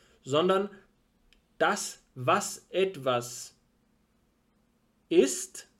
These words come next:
als Element, wird überhaupt durch seine Zugehörigkeit zum System erst bestimmt.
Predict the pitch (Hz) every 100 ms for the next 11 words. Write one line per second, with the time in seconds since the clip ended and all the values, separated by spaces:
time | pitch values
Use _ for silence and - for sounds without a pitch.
0 | _ 143 143 175 143 135 156 220 247 -
1 | _ _ _ _ 139 214 196 185 180 175
2 | - - _ _ _ _ _ _ 170 185
3 | 190 - 156 156 143 - 269 247 196 185
4 | 180 165 156 - 156 147 - - - 147
5 | - 190 170 170 156 139 127 - - _
6 | _ _ _ _ - - 254 262 87 -